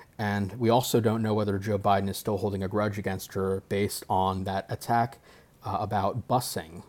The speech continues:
and his record from the nineteen seventies. Chris Dodd, uh, former senator from Connecticut, who is a part of Biden's vice presidential search committee,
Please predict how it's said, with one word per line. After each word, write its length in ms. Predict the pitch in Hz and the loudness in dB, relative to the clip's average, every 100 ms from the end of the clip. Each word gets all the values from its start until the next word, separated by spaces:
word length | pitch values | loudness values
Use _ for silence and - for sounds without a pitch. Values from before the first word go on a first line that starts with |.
| _ _ - | _ _ -8
and 140 | 104 | -4
his 180 | 101 104 | -2 2
record 280 | 110 104 87 | 2 2 -4
from 120 | 98 | -4
the 80 | 95 | -2
nineteen 340 | 92 92 101 | -4 -6 -8
seventies. 600 | - 101 90 - - - - - - | -2 -2 -2 -8 -10 -12 -12 -20 -10
Chris 260 | - 147 - | 4 4 4
Dodd, 540 | 135 139 110 98 104 - - | 2 6 6 6 2 -2 0
uh, 280 | 98 95 | 2 2
former 260 | - 127 117 | 2 2 2
senator 420 | - 113 104 101 | 2 0 2 0
from 200 | 98 107 | 0 -2
Connecticut, 520 | - 107 101 95 95 | -2 0 0 -2 -4
who 100 | 90 | -2
is 100 | 101 | -2
a 60 | 104 | -2
part 260 | - 107 101 | 2 2 2
of 120 | 98 | 2
Biden's 440 | 101 98 95 95 | 4 4 2 -4
vice 340 | 98 104 107 - | -2 0 0 -2
presidential 560 | - 101 107 101 107 | -2 -2 -2 -2 -4
search 360 | - - 117 - | -4 -2 -2 -4
committee, 440 | 98 82 80 92 | -4 -4 -6 -10